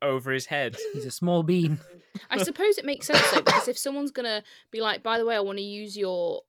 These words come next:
Speaker 3: character in my game," they're not gonna make them shit, are they?
Speaker 2: I guess so.
Speaker 3: They're not
Speaker 2: Yeah.
Speaker 3: gonna be like, "Oh yeah, let's make Geralt
Speaker 1: Yeah,
Speaker 3: look like a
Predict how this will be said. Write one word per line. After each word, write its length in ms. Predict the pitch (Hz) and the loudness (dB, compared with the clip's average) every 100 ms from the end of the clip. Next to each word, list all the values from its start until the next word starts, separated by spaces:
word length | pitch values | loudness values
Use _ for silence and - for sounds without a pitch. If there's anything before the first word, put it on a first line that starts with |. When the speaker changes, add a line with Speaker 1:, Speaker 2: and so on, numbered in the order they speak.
| - | -10
Speaker 3:
character 480 | 202 190 - 185 | -6 -4 -6 -6
in 100 | 170 | -8
my 160 | 170 160 | -6 -8
game," 420 | 170 175 160 147 | -2 -2 -2 -4
they're 80 | 156 | -8
not 100 | 196 202 | -8 -6
gonna 100 | 233 | -4
make 180 | 208 - | -4 -6
them 100 | 165 | -10
shit, 440 | - - 190 - | -8 -8 -10 -10
are 120 | 180 | -10
they? 280 | 160 143 156 - _ _ _ _ - | -6 -6 -6 -12 _ _ _ _ -12
Speaker 2:
I 80 | 151 | -6
guess 200 | 170 - | -4 0
so. 180 | 190 - - _ _ | 0 0 -8 _ _
Speaker 3:
They're 80 | 185 | 2
not 60 | |
Speaker 2:
Yeah. 60 | 156 | 2
Speaker 3:
gonna 120 | 143 | 2
be 80 | 214 | 0
like, 140 | 202 | 0
"Oh 160 | 262 285 | 0 -2
yeah, 240 | 269 277 | 0 0
let's 160 | 262 240 | -2 -6
make 160 | 269 302 | -6 2
Geralt 260 | 320 311 | 4 6
Speaker 1:
Yeah, 0 | 294 | 4
Speaker 3:
look 80 | |
like 80 | |
a 40 | 277 | 4